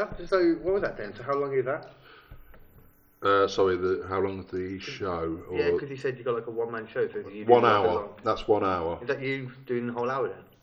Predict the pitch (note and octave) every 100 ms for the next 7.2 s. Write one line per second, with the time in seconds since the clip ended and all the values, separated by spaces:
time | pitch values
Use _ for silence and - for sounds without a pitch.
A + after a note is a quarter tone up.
0 | _ C3 A#2+ A2 G#2 - G2+ F2+ E2 E2
1 | E2 - - F2 E2 A2+ D3+ F#2+ - F2+
2 | F2 E2+ E2 - _ _ _ - - -
3 | - - - B2 - F#2 A#2+ F#3 - F#2+
4 | A#2+ C3 - _ C3 C3+ - A#2+ C3+ C#3
5 | A#2+ F#2+ C3+ C#3 D#3+ G3+ - G2+ - -
6 | - - C#3 B2+ B2 A#2+ A2+ - G#2+ G#2
7 | - F2